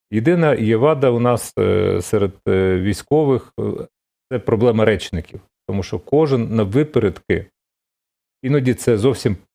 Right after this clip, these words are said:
суперечливі дані, які вони викладають публічно. Я б, чесно, я б на, на місці Генерального штабу сказав би, значить так, сядьте спокійно, одна людина від Генерального штабу буде озвучувати всю інформацію. Тому що те, що говорить, е, е,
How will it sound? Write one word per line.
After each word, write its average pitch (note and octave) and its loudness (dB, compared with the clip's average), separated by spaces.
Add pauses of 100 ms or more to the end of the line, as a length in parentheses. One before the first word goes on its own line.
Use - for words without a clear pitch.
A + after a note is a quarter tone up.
(260)
суперечливі G2 0
дані, A2+ 2
які F#2 0
вони F#2+ 0
викладають F#2 0
публічно. G2+ -4
Я G#2+ 2
б, - -4 (760)
чесно, A2+ -2
я G#2 2
б - -12
на, G2 0
на F#2+ -2
місці G#2 -4
Генерального G2 0
штабу A2 -4
сказав G2+ 0
би, F2+ -2 (380)
значить - -8
так, - -4 (840)
сядьте A2 -4
спокійно, C3 -2
одна A2 0
людина G#2+ 0
від F2+ -2
Генерального G2 0
штабу F#2 -2
буде F#2+ -2
озвучувати F#2+ -2
всю G2+ -4
інформацію. E2+ -4 (600)
Тому A2 -2
що - -8
те, D3+ 2
що A#2 0
говорить, A2 2 (140)
е, F2+ 2 (840)
е, F#2 2